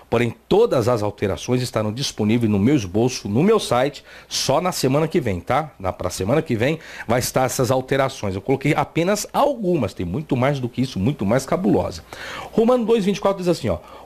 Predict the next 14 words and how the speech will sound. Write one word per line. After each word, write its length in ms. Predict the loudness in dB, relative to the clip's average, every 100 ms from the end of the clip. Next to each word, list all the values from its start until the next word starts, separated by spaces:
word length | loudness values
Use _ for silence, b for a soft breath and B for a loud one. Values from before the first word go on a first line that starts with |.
| 0
"Porque 320 | 2 4 0
como 460 | -2 0 2 4 2
está 360 | 0 0 2
escrito", 680 | 2 -2 -4 0 0 -2 -8
todo 160 | -2 0
mundo 160 | 0 -2
gosta 200 | -4 -4
desse 100 | -10
versículo, 460 | -8 -10 -4 -2
"o 20 |
nome 540 | 0 2 4 4 4 0
de 160 | -4
Deus 480 | -8 0 2 2 2
é 100 | 0